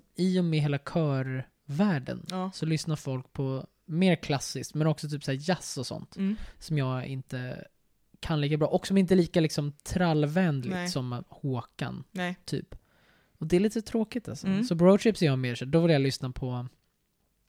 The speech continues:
Speaker 1: numera typ bara så här stämningsfull musik.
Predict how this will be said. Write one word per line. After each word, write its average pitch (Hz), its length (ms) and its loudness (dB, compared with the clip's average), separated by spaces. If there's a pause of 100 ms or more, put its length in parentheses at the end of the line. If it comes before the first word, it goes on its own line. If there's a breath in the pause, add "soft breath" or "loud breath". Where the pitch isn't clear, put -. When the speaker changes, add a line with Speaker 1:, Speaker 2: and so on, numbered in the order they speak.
Speaker 1:
numera 135 440 2
typ 131 200 -4
bara 127 120 2
så - 100 -6
här 131 40 -4
stämningsfull 135 720 -2
musik. - 560 -10